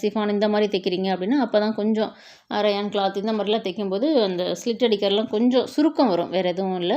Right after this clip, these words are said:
சுருக்கம் வரும். அந்த சுருக்கத்தை நீங்க கையில எடுத்து விட்டுட்டு அதை அப்படியே தேய்ச்சி விட்டு, தேய்ச்சி விட்டு நீங்க தையல் போட்டீங்கன்னா உங்களுக்கு நீட்டா வந்து வரும்.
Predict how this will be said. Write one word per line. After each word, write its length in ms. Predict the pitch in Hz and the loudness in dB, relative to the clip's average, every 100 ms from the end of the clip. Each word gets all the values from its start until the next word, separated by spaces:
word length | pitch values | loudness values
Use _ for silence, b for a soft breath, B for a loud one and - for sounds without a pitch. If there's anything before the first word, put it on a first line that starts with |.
| 349 | 0
சுருக்கம் 340 | - 190 190 170 | -2 -2 -2 -4
வரும். 180 | 180 - B B B - | -6 -8 B B B -2
அந்த 100 | 214 202 | -2 2
சுருக்கத்தை 380 | 262 269 269 277 | 2 4 4 4
நீங்க 160 | 220 196 | 4 4
கையில 240 | 214 214 202 | 4 6 4
எடுத்து 200 | 196 208 | 2 0
விட்டுட்டு 220 | 196 240 | 2 2
அதை 100 | 214 | 2
அப்படியே 180 | 185 196 202 | 2 2 2
தேய்ச்சி 220 | 196 202 | 2 -2
விட்டு, 160 | 190 202 | -2 -2
தேய்ச்சி 220 | 196 208 | -2 -2
விட்டு 160 | 214 214 | -2 -2
நீங்க 160 | 185 175 | -2 0
தையல் 240 | 185 190 | 0 0
போட்டீங்கன்னா 340 | 185 185 233 294 | -2 -2 2 2
உங்களுக்கு 260 | 202 175 180 | 2 0 -4
நீட்டா 220 | 175 180 170 | -4 -4 -4
வந்து 220 | 170 170 | -4 -2
வரும். 200 | 170 175 | -2 -6